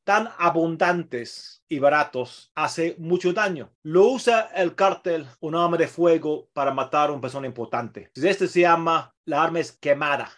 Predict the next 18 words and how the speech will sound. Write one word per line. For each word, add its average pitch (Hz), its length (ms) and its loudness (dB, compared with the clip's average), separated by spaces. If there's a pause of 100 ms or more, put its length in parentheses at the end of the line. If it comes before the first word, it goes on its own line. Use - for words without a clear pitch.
(120)
no 131 100 -8
lo 135 140 0
puede 131 180 -2
seguir 127 240 -2
usando. 139 540 -2
¿Qué 190 100 2
le 180 80 6
hago 170 160 4
con 147 100 -6
esa 139 140 -2
arma? 120 140 -4
Lo 131 120 0
vendo 151 220 -2
en 143 80 -2
la 139 100 -2
calle 151 220 4
más 135 140 0
barato. 143 340 0